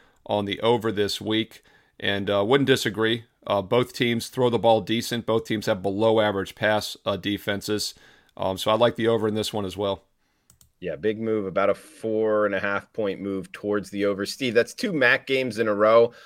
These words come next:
Speaker 2: Of course, we have Maction on Saturdays. We got it coming up in a couple weeks on Tuesdays and Wednesdays. Is it a conference that, that you handicap, uh, have done in, in years past? I mean, I, me-, I, I noticed you said volatile, which I agree with, kind of in small conference college football.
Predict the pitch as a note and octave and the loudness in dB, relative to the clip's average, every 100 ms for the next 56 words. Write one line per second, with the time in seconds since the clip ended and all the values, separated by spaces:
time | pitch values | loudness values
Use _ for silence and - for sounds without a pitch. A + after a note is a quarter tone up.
0 | - - G#2+ C#3+ - C3 G2+ A#2+ C3 - | -12 -8 0 2 4 2 4 4 4 2
1 | C3+ B2 G#2 - A#2 A#2+ A#2 G2+ G2+ G2+ | -2 -2 -2 2 4 4 4 4 2 0
2 | G#2+ A#2+ A#2+ - A#2 A#2 A2+ A2 G#2 A#2+ | 2 4 4 2 -2 0 0 -2 0 0
3 | G#2 G#2+ A2+ G#2 A2 G2+ - B2 A#2 F#2+ | 0 -4 -4 -4 -4 -4 -6 -8 -6 0
4 | A2 F#2+ G2+ G2 G#2+ A2+ G#2+ G#2 - - | 0 0 -6 -2 -2 -2 -2 -4 -4 -20
5 | _ - A2+ D3+ - - C#3+ C#3+ - C#3+ | _ -8 2 2 0 -4 -2 -2 -2 -4
6 | B2 B2+ A2+ G2+ A#2 G2 G#2 B2 C3 B2+ | -2 -2 0 4 4 4 -4 -2 -2 -2
7 | A#2+ - - B2 B2+ C3 A#2+ C3+ C3+ - | -6 -10 -4 -2 -2 -4 -2 0 0 0
8 | A#2+ G#2+ G#2 G2+ G2+ G#2 A#2+ A#2 A2 A2+ | 2 4 4 2 2 2 2 0 -4 -6
9 | A2 A2 A#2+ A2 A#2+ A#2 A#2+ A#2 A2+ A2 | -6 -2 -4 0 4 6 4 0 0 0
10 | A#2 G#2+ A2 G#2+ _ _ _ _ _ - | -2 -2 -2 -4 _ _ _ _ _ 0
11 | A2 A2 B2 - A2 - G#2 F2+ G#2+ A#2+ | 0 2 0 0 -6 0 0 2 4 6
12 | A#2+ G2 F2+ F#2 - G#2+ F#2+ E2 G2+ F#2+ | 6 4 0 -4 0 2 2 0 -6 -2
13 | F#2+ - - G#2 F#2 F2 - A2 G#2 - | -2 0 0 0 -2 -6 -4 0 -2 0
14 | G2+ G2 F#2+ - G#2+ G2 F#2 - A2 - | -4 -4 -8 -4 0 0 0 -4 -6 0
15 | G2+ F#2+ | 2 2